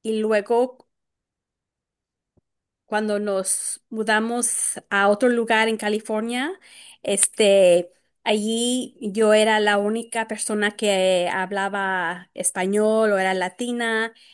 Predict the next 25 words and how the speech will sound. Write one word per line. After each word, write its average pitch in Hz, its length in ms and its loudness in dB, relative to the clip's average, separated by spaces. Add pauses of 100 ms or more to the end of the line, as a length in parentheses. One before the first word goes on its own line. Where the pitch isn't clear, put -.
(140)
Entonces, 208 1080 -2
um, 180 340 -4
solo 202 680 0 (300)
hablé 202 480 -2
inglés 190 760 -4
después 180 480 -4
de 180 180 0
eso. - 420 -2 (560)
Um, 175 460 -4 (840)
todas 220 260 4
mis 226 180 -2
amigas, 220 800 0
todo 214 320 -2
donde 196 300 -4
quiera 202 500 -2
era 190 240 -4
puro 190 280 -6
inglés. 175 680 -2 (320)
No 214 320 -2
como 214 320 -2
cuando 208 360 -2
vivía 202 600 -4
en 202 100 -4
Los 190 220 -6
Ángeles, 208 720 -2